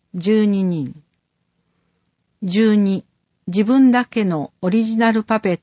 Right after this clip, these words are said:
トを作ろう。午前十時から正午。スポンジを丸く切って親子で動物のパペットを作ります。対象、三歳から小学生と保護者。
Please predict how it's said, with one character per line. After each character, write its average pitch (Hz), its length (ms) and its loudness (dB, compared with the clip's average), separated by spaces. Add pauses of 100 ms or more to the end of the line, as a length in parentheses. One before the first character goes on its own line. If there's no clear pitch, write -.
ト 147 140 -8
を 135 80 -8
作 - 340 -10
ろ 139 280 -10 (1040)
う。 214 40 -12
午 240 180 0
前 185 260 0
十 180 260 0
時 156 120 -10
か 139 200 -10
ら 135 200 -10 (140)
正 175 340 -6
午。 127 280 -10 (1160)
ス - 140 -16
ポ 254 160 2
ン 254 100 4
ジ 233 160 -2
を 233 100 2
丸 208 300 0
く 240 180 -6
切 - 160 -8
っ 220 60 -4
て - 320 -12 (180)
親 220 280 2
子 165 160 -8
で 160 140 -4
動 220 240 0
物 220 300 -4
の 214 80 0
パ 220 160 -4
ペ 190 140 -4
ッ 175 80 -6 (100)
ト 160 140 -2
を 143 60 -6
作 - 280 -12
り 156 160 -4
ま 143 160 -6
す。 - 220 -20 (1080)
対 180 240 -2
象、 160 460 -8 (380)
三 247 300 0
歳 170 300 -6
か 151 160 -8
ら 139 220 -10 (100)
小 226 340 0
学 220 280 -2
生 156 280 -6
と 165 160 -8
保 156 180 -10
護 156 140 -6
者。 - 280 -16